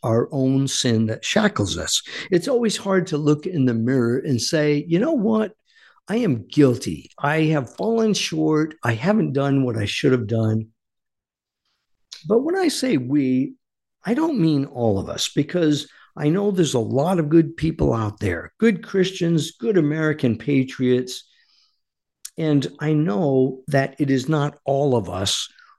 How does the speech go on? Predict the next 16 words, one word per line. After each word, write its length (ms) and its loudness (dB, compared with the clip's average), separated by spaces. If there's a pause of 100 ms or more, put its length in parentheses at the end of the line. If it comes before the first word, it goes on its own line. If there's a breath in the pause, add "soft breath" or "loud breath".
(120)
who 200 2
are 160 2
guilty 920 -2 (340 soft breath)
of 200 4
compromising 1200 0 (340 soft breath)
with 440 -2 (100)
a 160 0
wayward 500 0
government, 760 -4 (520)
but 140 -2
I 120 0
do 300 0
mean 340 0
most 480 -2
of 120 -16
us. 440 -10